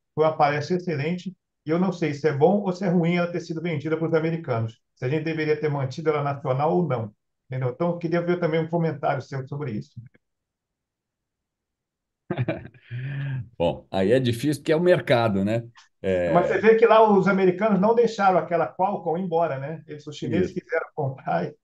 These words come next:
Speaker 2: Aí a gente vai ter que ter uma discussão mais ampla, né, do, do, assim, do planejamento nacional. Então, até pegando um pouco o gancho da, da pergunta que o Rodrigo fez, né,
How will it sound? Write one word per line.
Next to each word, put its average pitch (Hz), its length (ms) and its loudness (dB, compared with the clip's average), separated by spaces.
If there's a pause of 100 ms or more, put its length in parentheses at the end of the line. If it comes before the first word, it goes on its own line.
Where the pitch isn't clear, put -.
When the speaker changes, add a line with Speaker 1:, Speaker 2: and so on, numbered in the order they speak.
(1080)
Speaker 2:
Aí 92 200 2
a 135 40 6
gente 156 240 0
vai 151 140 0
ter 156 160 -2
que - 100 -18
ter 156 80 2
uma 151 160 0
discussão 143 460 0
mais 147 320 2
ampla, 135 420 2
né, 117 260 -2
do, 98 500 -2
do, 73 280 -12 (1000)
assim, - 320 -10 (160)
do 98 220 -6
planejamento 123 800 4
nacional. 123 520 0
Então, 202 140 0
até 196 180 -2
pegando 123 840 2 (320)
um 95 80 -6
pouco 113 320 0
o 95 60 -2
gancho 104 420 2
da, 82 300 -4
da 78 160 -4
pergunta 95 560 -2
que - 100 -6
o 92 40 2
Rodrigo 87 420 -2
fez, 110 420 2
né, 107 240 -4